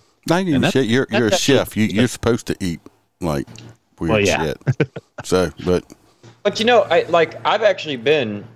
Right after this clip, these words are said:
Speaker 3: uh, to a barbecue and the guy handed me a hamburger. I ate it. I was like, "Dude, this is fucking delicious. Where'd you get it?" It was a vegan burger. I, I've,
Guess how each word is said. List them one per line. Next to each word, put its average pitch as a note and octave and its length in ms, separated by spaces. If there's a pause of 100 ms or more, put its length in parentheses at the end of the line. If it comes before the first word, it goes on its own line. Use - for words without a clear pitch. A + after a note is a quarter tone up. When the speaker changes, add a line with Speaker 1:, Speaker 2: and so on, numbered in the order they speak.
Speaker 3:
uh, G2+ 100 (260)
to G2+ 160
a C3 60
barbecue F2+ 680 (120)
and F2 340 (500)
the - 60
guy G2+ 240
handed G#2+ 220
me A2 120
a A2 60
hamburger. F2 480
I E2+ 60
ate E2+ 300
it. E2 100 (160)
I F#2+ 60
was F#2 120
like, - 140
"Dude, C#3 120
this C#3+ 100
is - 100
fucking G#2+ 260
delicious. B2 440
Where'd A2 160
you F2 80
get A#2+ 160
it?" - 60 (380)
It A3 60
was G3 140
a G3 40
vegan F3+ 280
burger. E2 260 (580)
I, D3 140
I've, C#3 280